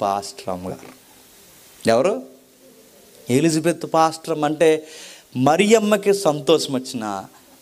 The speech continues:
మరియమ్మకి దుఃఖం వచ్చినా, వెంటనే ఎక్కడికి పరిగెట్టుకెళ్తుంది చెప్పండి? పాస్టర్ అమ్మగారి దగ్గరికి వెళ్తుంది. నేను అడుగుతున్నాను చెప్పండి,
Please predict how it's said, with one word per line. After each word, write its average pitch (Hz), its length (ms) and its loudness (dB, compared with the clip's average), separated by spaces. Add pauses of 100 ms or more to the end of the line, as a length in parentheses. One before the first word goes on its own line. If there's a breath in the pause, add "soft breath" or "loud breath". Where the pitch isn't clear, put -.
మరియమ్మకి 208 720 2
దుఃఖం 143 400 0
వచ్చినా, 113 440 -4 (460 soft breath)
వెంటనే 247 800 2
ఎక్కడికి 254 280 2
పరిగెట్టుకెళ్తుంది 220 640 2
చెప్పండి? 220 280 -4 (1800)
పాస్టర్ 127 500 2
అమ్మగారి 143 320 2
దగ్గరికి 135 320 4
వెళ్తుంది. 123 460 -2 (580)
నేను 151 240 2
అడుగుతున్నాను 135 480 2
చెప్పండి, 104 460 -6